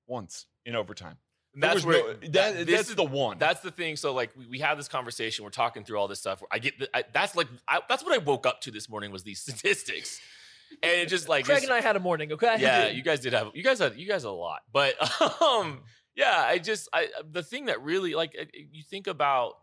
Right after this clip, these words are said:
Speaker 2: sure, like, there's a lot, you know, I, take, not taking the ball out of Patrick Lavon
Speaker 1: No,
Speaker 2: Mahomes'
Speaker 1: you want him
Speaker 2: hands.
Speaker 1: to have the ball.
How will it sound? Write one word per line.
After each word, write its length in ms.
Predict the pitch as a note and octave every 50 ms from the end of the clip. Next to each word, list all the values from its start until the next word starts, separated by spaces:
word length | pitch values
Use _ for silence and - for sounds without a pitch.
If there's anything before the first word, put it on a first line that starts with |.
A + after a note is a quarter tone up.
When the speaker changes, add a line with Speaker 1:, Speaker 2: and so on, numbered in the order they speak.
| _ _ _ _ _ -
Speaker 2:
sure, 340 | - - - C3+ C3 C3
like, 160 | B2+ A#2+ A#2 A#2
there's 160 | A#2+ A#2+ A#2
a 80 | A#2+
lot, 420 | G#2 G#2+ A2 A2+ A2 G#2+ G2+ - -
you 140 | G#2+ A2+ G2
know, 320 | F2+ F2 F2 E2 E2+ - -
I, 100 | - F2+ - _ _ _ _ _ _ _ -
take, 200 | - G#2 G#2 -
not 200 | A2 G#2+ - -
taking 260 | - G#2 G2+ A2+ G#2
the 60 | G2+
ball 240 | F2+ F#2+ F#2+ F#2+ F#2
out 160 | F2+ F2+ F2+
of 100 | F2+ E2+
Patrick 360 | - F2+ F2+ F2 - F#2+ -
Lavon 340 | G2 F#2+ F2 F#2 F#2 F#2 F2+
Speaker 1:
No, 100 | F2+ F2
Speaker 2:
Mahomes' 320 | F2 C#3 F#2 F2+ F2 F2 -
Speaker 1:
you 140 | G2+ G2+ G2+
want 40 |
him 40 | F#2+ G2
Speaker 2:
hands. 100 | G2 -
Speaker 1:
to 60 | A#2
have 80 | A#2+ A#2+
the 40 | B2
ball. 160 | A2+ G2 F#2